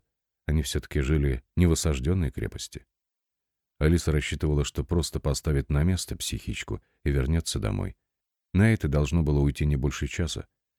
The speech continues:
Однако все пошло не так с самого начала. Нет, девица действительно оказалась в квартире Яна. Она открыла дверь. А вот самого Яна, похоже, дома не было. Однако выглядела его новая возлюбленная совсем не так, как на фото.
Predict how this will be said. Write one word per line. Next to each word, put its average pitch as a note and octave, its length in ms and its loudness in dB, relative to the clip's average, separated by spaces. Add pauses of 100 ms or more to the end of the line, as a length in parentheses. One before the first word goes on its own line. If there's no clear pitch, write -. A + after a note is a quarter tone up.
(220)
Однако B2+ 400 2
все - 160 0
пошло G#2 440 0
не D#2+ 160 4
так - 300 -2
с - 60 -6
самого C2+ 340 -2
начала. - 560 -6 (760)
Нет, E2 320 2
девица G2 440 2
действительно F2 460 0
оказалась D#2 520 2
в - 40 -16
квартире C2 480 0
Яна. G2 380 -4 (360)
Она G#2+ 280 4
открыла D2+ 400 2
дверь. G#1+ 340 -2 (400)
А F#2+ 100 4
вот F#2 200 4
самого F#2+ 360 4
Яна, D#2 300 2
похоже, C2+ 420 -2
дома A#1+ 220 -2
не G2+ 220 -2
было. F#2 240 -10 (580)
Однако F#2 440 4
выглядела E2 520 4
его D#2 240 4
новая D2+ 360 4
возлюбленная D2 680 2
совсем C#2+ 500 -2
не C2+ 140 2
так, - 340 -2
как - 240 -4
на C2+ 140 -2
фото. - 440 -8